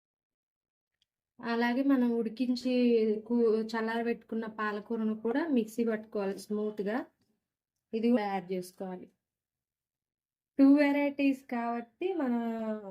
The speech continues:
బీట్రూట్ని ఎలా యాడ్ చేసామో పాలకూరను కూడా అలాగే వేరే బౌల్లో ఒక వన్ కప్ గోధుమ పిండి తీసుకొని యాడ్ చేసుకోవాలి. పాలకూర ప్యూరీని మిక్స్ చేసుకోవాలి స్మూత్‌గా.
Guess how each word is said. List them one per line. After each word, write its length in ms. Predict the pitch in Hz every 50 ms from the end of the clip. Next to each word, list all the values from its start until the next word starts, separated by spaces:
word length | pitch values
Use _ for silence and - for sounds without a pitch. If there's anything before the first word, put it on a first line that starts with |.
| 190 - _ -
బీట్రూట్ని 580 | 220 240 240 247 240 254 254 254 247 247 247
ఎలా 260 | 240 226 220 226 226 220
యాడ్ 380 | 220 214 214 214 214 214 202
చేసామో 680 | 220 214 214 214 - 220 214 208 214 240 294 320 320 -
పాలకూరను 680 | 247 226 214 220 226 226 226 - 240 226 226 220 220 220
కూడా 280 | 214 214 220 247 254 240
అలాగే 560 | 220 214 214 220 220 214 214 240 277 320 339
వేరే 340 | 277 240 226 220 220 226 226
బౌల్లో 640 | 220 214 220 214 214 214 214 214 214 214 208 - _ _ _ - _ _ _ _ _ _ _ _ _ -
ఒక 140 | 208 208 214
వన్ 280 | 208 214 208 214 220 214
కప్ 240 | 214 214 214 - 226
గోధుమ 440 | 208 220 214 214 214 220 220 220 220
పిండి 240 | 226 214 208 208
తీసుకొని 720 | - 214 208 208 - - - - 226 226 240 294 392 453 - _ _ _ _ _ _ _ _ _ _ _ _ _ _ _ _ -
యాడ్ 300 | 240 220 220 208 196 190
చేసుకోవాలి. 580 | 214 202 202 202 - - - 196 190 185 180 185
పాలకూర 580 | 180 - 208 202 202 202 202 202 - 214 208 196
ప్యూరీని 720 | 202 _ - 208 202 196 196 185 185 180 190 233 294 - _ _ _ _ _ _ _ _ _ _ -
మిక్స్ 280 | 269 254 240 - - -
చేసుకోవాలి 540 | 233 214 208 - - _ - 196 190 190 190
స్మూత్‌గా. 520 | - - 208 190 190 185 185 180 175 180